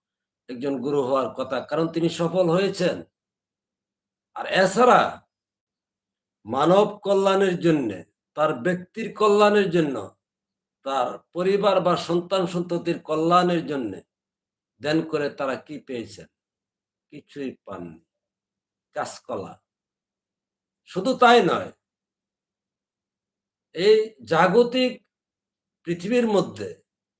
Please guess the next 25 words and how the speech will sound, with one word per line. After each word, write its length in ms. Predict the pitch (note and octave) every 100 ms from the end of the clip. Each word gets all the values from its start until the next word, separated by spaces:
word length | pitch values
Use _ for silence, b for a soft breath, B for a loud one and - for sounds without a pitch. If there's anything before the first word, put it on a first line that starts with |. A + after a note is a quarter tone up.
| _ _ _ _ _ _ _ -
যেমন 180 | F#3+ G3+
আমরা 180 | G3+ F3+
শ্বাস 280 | - F#3+ F3 -
নিচ্ছি, 340 | F#3 - - C#3+
দেখা 280 | D3 - E3
যায় 280 | C#3 E3 B2
না, 120 | E2+ - _ _ _ _ _ _ _ _ _ -
শ্বাসের 460 | C#3+ D3+ - G#3+ G#3+
মধ্যে 260 | G#3 E3
আবার 200 | G3 F#3+
আমরা 200 | F#3 F3 D3
ঘ্রাণ 260 | D#3 E3+ F#3
পাচ্ছি, 480 | F3 E3+ - - A2+ E2 _ _ _ _ _ -
দেখা 240 | A#2+ D3
যায় 300 | A#2+ A#2 C3+ G2+
না, 100 | F2+ _ _ _ _ _ _ _ -
কিন্তু 200 | C#3+ E3+
এই 100 | E3 A2+
ঘ্রাণটা 400 | B2+ D#3 F3 E3
কোথা 280 | - E3 F3
থেকে 340 | E3+ E3+ C3 G2+ D#2 _ _ _ _ _
কিসে 240 | E3+ E3+ G3+
থেকে 300 | G3+ F#3 F#3+
উৎপত্তি 640 | F3 F3 - D#3+ - F3
হলো, 400 | D#3 C3+ G2